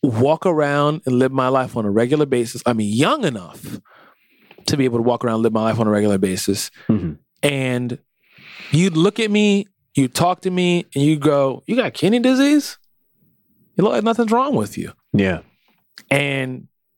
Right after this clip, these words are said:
Speaker 1: that's not, that's a, that's a blessing. I've talked to some of my doctors, and I've talked to some of the people who helped me out through this, and they're like, "I think the reason why you're able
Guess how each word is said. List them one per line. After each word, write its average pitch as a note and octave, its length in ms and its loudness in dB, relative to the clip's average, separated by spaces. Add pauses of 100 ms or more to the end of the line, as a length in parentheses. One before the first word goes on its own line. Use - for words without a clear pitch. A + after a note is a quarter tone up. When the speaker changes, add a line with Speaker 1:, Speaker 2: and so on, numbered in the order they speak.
(140)
Speaker 1:
that's F#3 300 0
not, F3+ 220 0
that's F#3 200 0
a, D#3 60 0
that's F3+ 300 -2
a E3+ 80 0
blessing. C#3 720 -2
I've D#3 140 -2
talked G#3+ 320 -2
to F#3 120 -4
some F3+ 160 -4
of - 20 -2
my C#3+ 100 0
doctors, E3+ 640 0 (520)
and D#3 100 2
I've C#3+ 140 -2
talked F#3+ 340 -2
to E3 580 0 (220)
some F#3 140 0
of D#3+ 40 -2
the D#3 60 -10
people E3 260 -2
who C#3 160 2
helped C#3+ 220 0
me D3+ 80 0
out D#3 160 0
through F#3 100 2
this, F#3 160 0
and - 40 -6
they're F3 100 2
like, D3+ 300 -2 (1120)
"I D3+ 100 -2
think B3+ 360 -4
the D3+ 180 2
reason D3+ 420 2
why C#3 220 2
you're D3 380 0
able D3+ 500 0